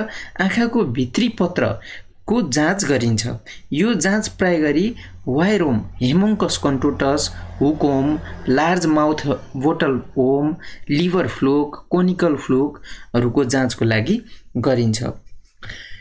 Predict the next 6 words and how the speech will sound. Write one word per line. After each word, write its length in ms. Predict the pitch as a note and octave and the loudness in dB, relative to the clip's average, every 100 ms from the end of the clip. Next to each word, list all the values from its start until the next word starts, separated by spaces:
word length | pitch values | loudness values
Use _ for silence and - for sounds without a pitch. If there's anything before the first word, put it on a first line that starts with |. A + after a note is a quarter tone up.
| - - - | -16 -14 0
यसमा 340 | D3 G#3 B3+ A#3 | 2 4 2 2
हामीले 260 | D#3+ D#3+ | 2 0
चाहिँ 260 | D#3+ A#3 F#3+ | 2 0 2
बाख्राको 760 | F3+ E3+ G3 G3 G3 B3 D4 - - - - | 2 2 2 2 2 0 -2 -12 -20 -6 0
आँखाको, 580 | G#3 G#3 G3 F#3 G#3+ C4 - - | 0 2 0 2 2 0 -2 -18
अ, 60 | - | -4